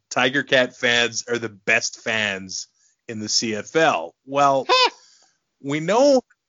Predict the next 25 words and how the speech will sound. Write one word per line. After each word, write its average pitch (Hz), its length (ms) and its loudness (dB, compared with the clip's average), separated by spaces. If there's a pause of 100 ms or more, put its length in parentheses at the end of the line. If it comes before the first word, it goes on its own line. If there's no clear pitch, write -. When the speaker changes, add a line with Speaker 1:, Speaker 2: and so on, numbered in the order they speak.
Speaker 1:
fans - 560 0
in 131 360 4 (320)
Regina 123 680 2
can 104 300 -10
be. 92 540 -10 (460)
Fans 202 680 0 (180)
picked 165 260 -4
it 131 100 0
up 113 200 -2
there. 107 560 -6
Media 175 640 -2
picked - 360 -2
it 110 120 -2
up 101 180 -6
there. 92 500 -4
And 120 140 -6
they 117 60 -4
were 120 220 -8
going 113 420 -4 (100)
crazy 165 760 2
saying, 127 500 2 (580)
"Uh-uh, 165 320 2 (300)
that's - 320 -10
not 175 280 0
right. 127 320 0